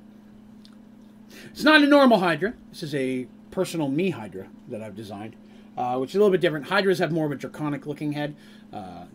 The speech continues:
but it's custom designed Hydra for my situation. Uh, yay, merch worlds. So they begin fighting.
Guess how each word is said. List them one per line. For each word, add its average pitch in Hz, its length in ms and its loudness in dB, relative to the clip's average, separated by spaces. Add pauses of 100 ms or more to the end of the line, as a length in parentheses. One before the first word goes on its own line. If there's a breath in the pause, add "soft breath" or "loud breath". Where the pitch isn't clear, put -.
(520)
but 110 200 -8 (600)
it's - 200 -20
custom 196 360 2
designed 131 300 -6
Hydra 110 200 -8
for 107 140 -12
my 104 100 -10
situation. - 540 -16 (1600 loud breath)
Uh, 82 300 -16 (100)
yay, 165 160 0
merch 180 240 -6
worlds. - 220 -20 (1400 loud breath)
So - 120 2
they 233 40 4
begin 226 280 2
fighting. 208 360 6